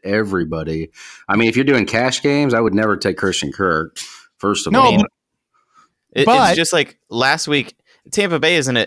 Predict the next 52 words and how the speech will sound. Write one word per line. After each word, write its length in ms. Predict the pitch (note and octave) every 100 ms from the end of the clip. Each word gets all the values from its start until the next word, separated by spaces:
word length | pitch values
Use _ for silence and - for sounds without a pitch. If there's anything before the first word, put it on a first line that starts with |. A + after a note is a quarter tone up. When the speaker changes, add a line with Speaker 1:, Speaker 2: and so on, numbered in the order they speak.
| -
Speaker 3:
isn't 200 | A#2+ A#2+
a 40 |
good 160 | G2+ A#2+
example 400 | G#2+ A#2 A#2 A2+
of 220 | G#2 G#2 -
a 140 | G#2
team 260 | - B2 A#2
that 80 |
you 120 | G#2+ G#2+
wanna 380 | A2 G#2 F#2+ -
throw 320 | - A2+ A2
receivers 520 | G2+ - A2+ G#2 F#2+
out 180 | G2+ G2
at 240 | F#2+ F#2 -
either. 360 | C3 G2 E2
Like, 240 | F2 F#2 G#2
you 80 |
don't 140 | B2 A2
wanna 120 | G#2+
put 220 | - A2+
them 200 | - C3+
in 140 | G#2 G#2
because 380 | G#2 G#2+ F#2+ - _
they're 160 | A#2+ B2+
the 100 | A2
exact 320 | F2+ G2+ G2+ -
same 180 | G2
way 120 | F#2+ F#2
as 80 |
the 80 | E2+
Cardinals. 460 | - B2 G#2+ D2 - _ _ _ -
But 220 | G#2 -
last 400 | F#2+ B2 D#3 -
week, 220 | G#2 G2
we 120 | G#2
didn't 180 | A2 G#2
have 180 | G2+ F2+
Gronk 260 | A#2+ G#2+
Speaker 1:
Perfect. 200 | A#2 G2+ -
Speaker 3:
or 220 | A#2+ B2+
A 180 | G#2+ A2
B. 420 | F#2+ C3 G2 F#2+ - _
Speaker 1:
Mm-hmm. 420 | F#2 G2 F2+ G2 G2
Speaker 3:
So 260 | A#2+ G#2+
you 180 | G#2+ A2+
just 240 | A2 G2+ G2
double 280 | A#2 A#2+
stack 400 | A#2 - A2 A2
with 260 | G#2+ G2 - -
Mike 280 | G#2+ A2+ A2+
Evans 380 | A#2 A2 G#2 G2
and 280 | F#2+ F#2+